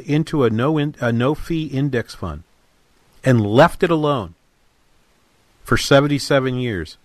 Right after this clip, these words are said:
hundred fourteen bucks becomes six hundred and three thousand dollars. Okay, that's, that's what we often call the miracle of compound interest, but it's,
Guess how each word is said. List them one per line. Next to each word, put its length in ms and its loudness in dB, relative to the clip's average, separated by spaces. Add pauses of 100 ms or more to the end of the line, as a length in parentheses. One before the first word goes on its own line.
hundred 320 0
fourteen 420 -4
bucks 240 -2
becomes 320 -8
six 240 -8
hundred 200 -4
and 120 -4
three 180 -6
thousand 420 -4
dollars. 440 -6 (1500)
Okay, 340 8
that's, 480 2 (260)
that's 240 2
what 180 2
we 320 -2
often 320 0
call 240 6
the 140 -2
miracle 580 0
of 100 -8
compound 520 0
interest, 360 -10
but 140 -12 (300)
it's, 340 -14